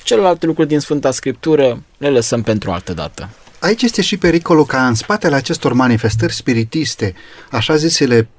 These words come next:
Speaker 2: eh, suflete ale înaintașilor noștri care se mai întorc și mai vorbesc, să se ascundă diavolul care, lucrând la mintea omului prin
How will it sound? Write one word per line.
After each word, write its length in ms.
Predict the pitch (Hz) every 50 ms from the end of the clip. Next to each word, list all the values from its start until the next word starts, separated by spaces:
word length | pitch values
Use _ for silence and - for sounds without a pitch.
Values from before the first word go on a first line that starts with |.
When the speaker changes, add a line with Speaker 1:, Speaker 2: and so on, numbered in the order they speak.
| - - - - - - - - -
Speaker 2:
eh, 80 | 127 101
suflete 420 | 92 - 175 185 175 147 117 113
ale 140 | 110 104 110
înaintașilor 720 | 107 110 113 110 113 113 113 151 156 147 - 139 127 117
noștri 340 | 123 143 143 - - 120 113
care 180 | - 120 113 110
se 140 | 107 -
mai 160 | 117 110 107 107
întorc 240 | 101 104 147 151
și 100 | - -
mai 160 | 135 120 107 104
vorbesc, 440 | 98 104 98 92 92 101 104 113
să 80 | - -
se 140 | - - 131
ascundă 440 | 117 113 - - 165 165 160 156 143
diavolul 640 | 123 117 120 98 95 90 101 95 95 104 120 143 143 - - - - - - - - - - -
care, 480 | - - 120 107 98 95 107 123 143 - - - - - - - - - - -
lucrând 440 | - 151 160 165 - 226 254 247 214
la 120 | 180 160
mintea 420 | 147 160 208 233 226 226 196 180 160
omului 460 | 151 156 135 117 113 110 104 104 101
prin 460 | - - - 139 127 120 117 120 117